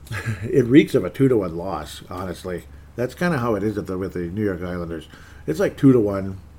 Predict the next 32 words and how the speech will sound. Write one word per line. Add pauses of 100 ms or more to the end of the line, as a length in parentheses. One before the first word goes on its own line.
(340)
It,
it
reeks
of
a
two
to
one
loss.
I,
I
hope
we
don't
get
any
kind
of
a
losing
streak
here. (1800)
But
it, (160)
it
just
reeks
of
it. (120)
It
just
does.